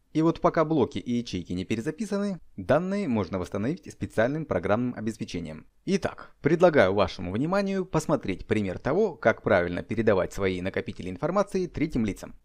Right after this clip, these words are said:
Неважно, временно это, либо навсегда. Например, мне нужно продать твердотельный накопитель S S D с объемом памяти сто двадцать гигабайт.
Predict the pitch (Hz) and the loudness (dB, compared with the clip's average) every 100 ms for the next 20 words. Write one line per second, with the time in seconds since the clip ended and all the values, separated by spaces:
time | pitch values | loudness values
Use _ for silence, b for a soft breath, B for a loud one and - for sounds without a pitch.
0 | _ 139 180 98 82 82 98 165 214 208 | _ 2 4 4 2 -6 -2 0 0 -2
1 | 196 190 143 110 151 139 120 98 92 - | 0 0 0 0 2 2 0 -6 -10 -12
2 | _ _ - 117 117 156 226 185 139 139 | _ _ -2 0 2 2 2 0 0 2
3 | 135 107 92 95 120 185 202 - 107 101 | 2 2 -2 -2 2 2 0 -2 0 2
4 | 98 101 90 87 90 127 190 165 123 156 | 0 -2 -4 -2 -4 -6 -4 -4 -4 -4
5 | 151 123 82 87 _ _ - - 110 95 | -2 -4 -6 -12 _ _ -8 -2 0 0
6 | 85 87 175 185 185 - - 92 101 - | -2 -2 -2 -2 -4 -6 -4 -4 -4 -4
7 | 101 98 90 69 - | -4 -2 -4 -4 -10